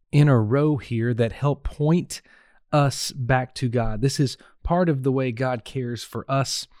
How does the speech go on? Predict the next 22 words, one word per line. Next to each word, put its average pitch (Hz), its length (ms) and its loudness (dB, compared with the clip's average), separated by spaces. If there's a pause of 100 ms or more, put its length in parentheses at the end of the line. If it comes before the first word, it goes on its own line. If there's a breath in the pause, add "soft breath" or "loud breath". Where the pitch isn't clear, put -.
(200 soft breath)
Then 123 300 2
you're 127 140 -2
gonna 135 160 0
see 123 400 -2
in 113 80 -2
the 107 80 -2
next 123 340 -2
Psalm 127 400 0
how 104 220 -6
God 110 280 -4
cares 110 280 -8
for - 160 -6
His 92 100 -2
creation, 143 640 0 (180 loud breath)
and 127 120 2
it - 20 0
just 135 140 -4
kinda 117 180 2
builds 123 540 0
from 104 240 -2
there. 113 260 2 (560 loud breath)
And 123 260 2